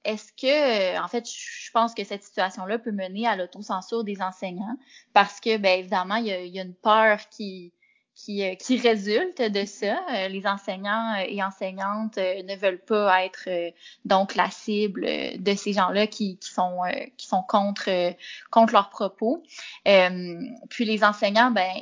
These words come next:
et enseignantes sont par ailleurs, euh, des employés. Donc, euh, ça m'amène à te poser la que-, la question, quels sont les risques de l'autocensure, euh, chez les, les travailleurs, travailleuses ? Euh, que-, quelles sont tes conclusions,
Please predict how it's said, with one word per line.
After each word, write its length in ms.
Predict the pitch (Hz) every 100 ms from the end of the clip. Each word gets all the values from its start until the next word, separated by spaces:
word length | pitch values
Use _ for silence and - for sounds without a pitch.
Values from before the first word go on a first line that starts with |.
| -
et 140 | 202
enseignantes 380 | 190 202 214 247
sont 180 | 233 220
par 180 | 196
ailleurs, 380 | 185 180 220 214 - - _ 196
euh, 280 | 190 175 175 180
des 180 | 214
employés. 640 | 202 190 208 175 180 208 _ - - -
Donc, 460 | 196 190 196 196 - -
euh, 180 | 190 190
ça 220 | 185 185 190
m'amène 360 | 190 202 226
à 80 | 208
te 80 | 214
poser 340 | 202 208 202
la 140 | 226 196
que-, 120 | 190 170 _
la 120 | 202 185
question, 460 | 180 - 240 254
quels 200 | 254 190
sont 240 | 180 - 214
les 240 | 202 185 180
risques 340 | 247 254 _ 196
de 120 | 190
l'autocensure, 960 | 180 165 196 196 190 185 - 220 220 196 - - _ -
euh, 220 | 185 175
chez 280 | 175 - 208
les, 340 | 190 185 175 180
les 120 | 185
travailleurs, 640 | - 185 175 185 220 226
travailleuses ? 800 | - 190 180 175 185 240 247 226 - - -
Euh, 100 | 190
que-, 320 | 180 - 220 -
quelles 140 | 247
sont 140 | 262 277
tes 120 | 214
conclusions, 640 | 220 208 220 185 185 220